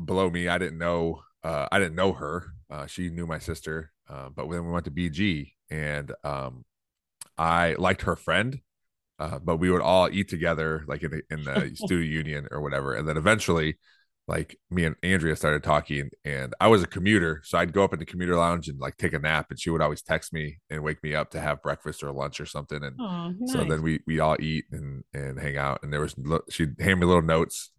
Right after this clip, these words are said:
Speaker 1: uh, and, but eventually, like, that's,
Speaker 2: Okay,
Speaker 1: that's what
Speaker 2: that's
Speaker 1: started it.
Speaker 2: cute. That's
Speaker 1: Yeah.
Speaker 2: super cool.
Speaker 1: <laughs>
Speaker 2: Uh, you remember what any of those notes said, or is that too personal?
Speaker 1: No, it, it was like,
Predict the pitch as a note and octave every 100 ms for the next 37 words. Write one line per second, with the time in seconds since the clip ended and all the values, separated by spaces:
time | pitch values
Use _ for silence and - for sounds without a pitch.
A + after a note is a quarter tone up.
0 | _ _ _ - D2+ D#2 D2 E2 E2 F2
1 | F2 F#2 G2 A2+ B2+ F2+ F2 _ - D#2+
2 | - - F#3+ G3+ F#3+ F3 G3 A2 G3 F#3
3 | - - F3 D3 - _ - F#3+ G3 G#3+
4 | G3 F3+ - - C#3+ - - - D#4+ B3
5 | C4+ E4+ - E4 A#3 G#3+ F#3 F3 - _
6 | A#3 B3 B3+ C#4 B3+ C4+ C4+ B3+ B3 A#3+
7 | C4 A#3 C#4 D4 C4+ A3 G#3+ A3+ F#3+ G#3
8 | F#3 E3 D3 - A#2+ D#3 F3+ D3+ D3+ G3
9 | G3+ C#3 D3+ D3